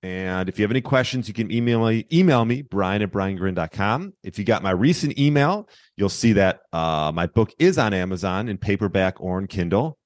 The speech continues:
Um, or you can get it in a P D F format as well. So really excited for that. The Step Ladder System, check it out.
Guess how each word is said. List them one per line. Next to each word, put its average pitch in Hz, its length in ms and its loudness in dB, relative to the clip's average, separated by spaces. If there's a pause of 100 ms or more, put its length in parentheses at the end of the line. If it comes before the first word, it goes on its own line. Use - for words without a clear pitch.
(440)
Um, 78 480 -4 (840)
or 135 160 4
you 143 60 4
can 123 100 2
get 104 140 2
it 101 60 2
in 98 60 -2
a 92 40 -2
P - 180 -2
D 95 160 2
F 95 160 -2
format 87 380 -2
as 76 100 -8
well. 80 380 -2
So 73 320 -10 (680)
really 143 240 6
excited 117 380 2
for 104 120 2
that. 98 300 4 (480)
The 87 80 -16
Step 113 280 -2
Ladder 98 220 2
System, 113 640 -2 (160)
check - 280 -2
it 117 80 2
out. 92 300 0